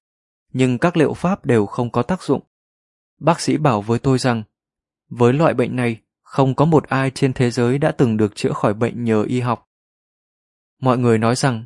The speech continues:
việc cấy tủy có thể chữa được căn bệnh này. Tuy nhiên không có đảm bảo nào rằng tôi sẽ được chữa khỏi, và nó cũng rất tốn kém. Chúng tôi không có tiền để trả cho cuộc phẫu thuật. Thân nhân của tôi đã tìm kiếm nhiều loại liệu pháp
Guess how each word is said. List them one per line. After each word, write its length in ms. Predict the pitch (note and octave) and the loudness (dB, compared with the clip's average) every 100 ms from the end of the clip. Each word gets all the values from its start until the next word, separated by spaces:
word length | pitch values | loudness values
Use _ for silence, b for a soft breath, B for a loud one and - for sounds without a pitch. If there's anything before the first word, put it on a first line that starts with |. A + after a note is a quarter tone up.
| - | -4
việc 260 | B2 A#2 - | 0 0 2
cấy 120 | B2 | 0
tủy 260 | E3 A#2+ - | 2 2 2
có 140 | A2 | -2
thể 200 | A#2+ D#3+ | 0 -2
chữa 280 | G#2+ - B2 | -2 -2 -2
được 160 | D3+ C#3+ - | 0 -2 -2
căn 200 | B2+ B2 | -2 -2
bệnh 180 | A#2+ B2+ | -4 -2
này. 200 | A#2 A2 _ _ _ _ _ _ _ | -4 -4 _ _ _ _ _ _ _
Tuy 120 | C3+ C3 | 0 2
nhiên 220 | C#3 C3+ | 2 0
không 280 | - C3+ B2+ | -2 -2 0
có 120 | C#3 | 0
đảm 240 | D3+ A2 | 0 0
bảo 160 | A2 G#2 | 0 0
nào 380 | A2+ A2 A2 _ _ | -2 -4 -4 _ _
rằng 340 | - B2+ A#2 A2+ | -4 -2 -2 0
tôi 240 | C#3 C3+ | 2 4
sẽ 160 | - C#3+ | 2 0
được 220 | D#3 - | 0 0
chữa 160 | - D3 | -2 -4
khỏi, 340 | - A#2+ G2+ - _ _ - | -2 -2 -4 -8 _ _ -4
và 180 | B2+ A2 | 0 0
nó 240 | G#2+ A#2 | 0 -2
cũng 220 | - C3 | -2 -4
rất 240 | D3 F3 - | -4 -4 -2
tốn 180 | A#2 | -2
kém. 320 | B2 A#2+ B2+ G#3 _ _ _ _ _ _ _ | 0 -2 -2 -6 _ _ _ _ _ _ _
Chúng 220 | - B2 B2 | 0 0 4
tôi 200 | C#3 C3+ | 4 4
không 300 | - C3+ B2+ | 0 -2 0
có 160 | B2 | -2
tiền 280 | - C#3 A2 | 0 0 2
để 120 | G#2+ | 0
trả 300 | G#2 A#2+ G#2 - | 0 -2 -4 -6
cho 140 | C#3 | -8
cuộc 260 | C3 C3 - | -2 -2 -2
phẫu 160 | - - | -8 -4
thuật. 240 | C#3+ A#2+ _ _ _ _ _ _ _ - | -2 -2 _ _ _ _ _ _ _ -2
Thân 180 | C#3+ | 0
nhân 180 | C#3+ C#3+ | 2 0
của 140 | C#3+ G#2+ | 2 2
tôi 300 | B2 B2+ B2 | 2 2 2
đã 100 | B2+ | 0
tìm 220 | D3 A2 | 0 0
kiếm 300 | - A2+ D#3 | 0 0 2
nhiều 160 | D#3+ | 2
loại 240 | G#2+ A2+ - | 2 0 0
liệu 220 | A#2+ - | -2 -2
pháp 300 | - E3+ F#3 | -2 -4 -4